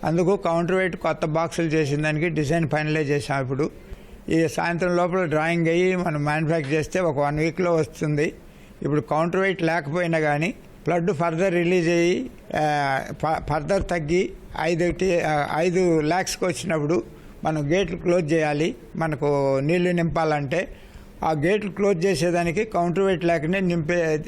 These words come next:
దింపేదానికి స్కీమ్ ఫైనలైజ్ చేసాం. అది దింపుతారు. దింపినప్పుడు స్టోర్ చేసేదానికి ఏం ప్రాబ్లం లేదు. మళ్ళీ లిఫ్ట్ చేసే లోపల కౌంటర్ వెయిట్, కొత్త కౌ-, కౌంటర్ వెయిట్ బీమ్ కనెక్ట్ చేసి లిఫ్ట్ చేస్తారు, మళ్ళీ ఏదైనా ఫ్లడ్స్ వస్తే ఎత్తాలంటే.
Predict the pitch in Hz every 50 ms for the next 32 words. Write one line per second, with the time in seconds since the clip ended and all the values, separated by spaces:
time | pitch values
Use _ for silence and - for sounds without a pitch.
0 | - 170 143 175 175 160 190 190 170 175 175 170 156 160 196 180 - - 175 175
1 | 180 175 143 - - 165 165 165 165 170 170 143 147 151 135 - - 165 170 180
2 | - - - - - - - - - - - 170 170 160 147 175 175 170 165 156
3 | 156 190 170 160 165 170 180 - - - - - - - - - 147 143 180 185
4 | 180 208 214 208 202 175 185 196 214 190 - - 175 190 202 175 196 190 156 170
5 | 190 190 180 170 160 156 180 185 170 - 160 156 165 160 175 175 170 160 156 151
6 | 147 151 170 - - - - - - - - - - 160 175 202 196 185 175 190
7 | 190 185 - 240 233 202 160 185 190 180 170 170 151 180 220 214 - 180 175 170
8 | 160 180 185 185 175 151 - - 160 151 - - - 165 160 156 - 160 165 165
9 | 160 170 160 151 139 147 160 160 147 - 151 156 156 135 - - 160 147 127 185
10 | 208 180 160 139 - - 160 156 - - 151 147 143 135 139 147 151 156 160 147
11 | 170 165 165 - - 151 156 143 123 - - 170 156 160 - 196 180 165 156 143
12 | 127 - 165 156 147 143 135 131 123 - - -